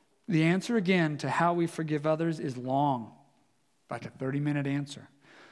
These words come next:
So in that same part of the website, I want to feature a couple of messages for some of you this week. So you go to the website, you click podcast, a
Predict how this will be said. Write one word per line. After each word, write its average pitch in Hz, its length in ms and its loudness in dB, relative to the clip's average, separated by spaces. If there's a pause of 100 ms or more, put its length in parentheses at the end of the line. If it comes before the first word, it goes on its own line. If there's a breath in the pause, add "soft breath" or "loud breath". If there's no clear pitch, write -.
(140 soft breath)
So 131 340 -4
in 143 180 -4
that 135 220 -2
same 156 340 -2
part 190 360 2
of 135 100 -8
the 139 60 -12
website, 147 440 -4
I 131 60 -4
want 131 200 -4
to 135 80 -8
feature 165 320 -2
a 131 60 -8
couple 143 280 -6
of 143 60 -2
messages 147 560 -6 (140)
for 131 140 -8
some 127 180 -10
of 123 140 -10
you 123 80 -4
this 123 200 -12
week. 147 380 -10 (420 loud breath)
So 135 100 -6
you 127 120 -4
go 139 120 -2
to 143 40 -2
the 147 80 0
website, 160 520 2
you - 80 -4
click - 260 -8
podcast, 170 800 2
a 131 80 -8